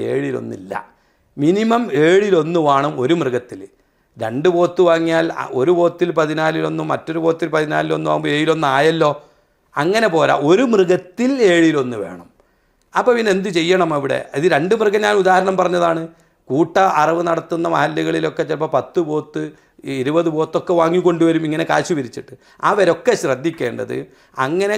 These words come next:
കാശ് എല്ലാവരോടും അതുപോലെ പിരിപ്പിച്ച് മാർക്കറ്റിൽ പോയിട്ട് ഒന്നിലധികം മൃഗങ്ങളെ വാങ്ങിക്കൊണ്ടുവരുന്നു, അവിടെ ഒന്നും വിഷയമില്ല.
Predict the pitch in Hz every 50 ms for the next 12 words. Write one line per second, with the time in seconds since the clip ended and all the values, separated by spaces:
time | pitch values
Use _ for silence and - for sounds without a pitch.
0 | 175 - 151 139 160 190 190 - 247 226 196 175 170 175 175 175 170 175 175 175
1 | 175 175 180 180 185 190 - - 147 143 147 160 156 165 165 165 170 180 175 -
2 | 151 147 139 139 - - 151 - - 147 139 143 147 - - - _ _ - 127
3 | 127 143 165 180 180 - 196 190 196 208 202 196 190 190 170 165 165 165 165 165
4 | 165 - 165 165 165 165 160 143 131 147 165 180 170 170 165 151 160 160 160 160
5 | 143 131 127 139 151 156 160 165 156 135 123 123 139 165 190 202 196 - 180 165
6 | 165 170 165 160 151 147 156 160 156 147 143 143 165 180 185 180 185 208 220 202
7 | 170 - - 165 160 143 123 107